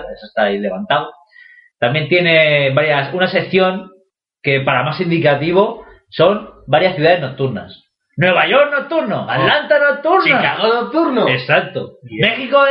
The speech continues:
Speaker 1: F nocturno, París nocturno. No mira si está Barcelona, pero tampoco me interesa demasiado.
Speaker 2: ¿Cómo era un, un, un vampiro mexicano?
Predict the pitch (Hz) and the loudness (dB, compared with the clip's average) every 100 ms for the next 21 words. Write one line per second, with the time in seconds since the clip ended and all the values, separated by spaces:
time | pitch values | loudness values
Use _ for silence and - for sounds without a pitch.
0 | 294 277 277 285 - 320 359 190 127 165 | 4 4 2 0 0 0 0 0 0 0
1 | 190 285 294 - 330 349 196 151 196 240 | 0 0 0 0 2 2 0 -2 0 0
2 | 233 220 208 196 175 151 139 107 113 123 | -2 0 2 2 0 0 0 -2 -4 -4
3 | 139 170 131 127 107 104 101 85 - 78 | -2 -2 -2 -2 -2 -2 -4 -6 -10 -12
4 | - _ - - - 180 285 254 226 208 | -12 _ -20 -14 -4 0 0 2 0 -2
5 | - 170 180 165 165 165 165 160 151 156 | -4 -6 -6 -10 -6 -4 -2 -4 -6 -8
6 | 135 143 139 139 - 110 98 | -6 -4 -4 -4 -8 -10 -12